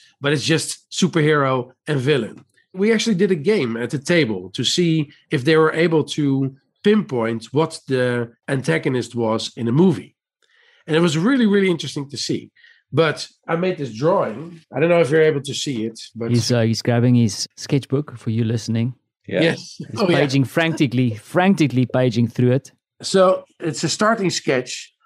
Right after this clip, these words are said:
Speaker 1: of the protagonist and the antagonist who are constantly battling each other inside of a space.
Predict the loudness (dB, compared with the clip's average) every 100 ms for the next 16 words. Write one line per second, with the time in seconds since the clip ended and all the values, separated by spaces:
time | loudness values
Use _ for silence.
0 | _ -4 -4 -2 -4 -2 0 0 0 -2
1 | -4 -6 -8 -4 -2 0 -2 0 0 0
2 | -2 -4 -6 -12 -18 _ _ 2 4 4
3 | 2 0 0 -2 -6 -4 0 0 0 -2
4 | -2 -2 0 0 0 0 -2 -2 -2 -2
5 | -8 -10 -14 _ _ _ _ -6 -4 0
6 | 2 0 -2 -6 -2 2 2 2 -4 -12
7 | -16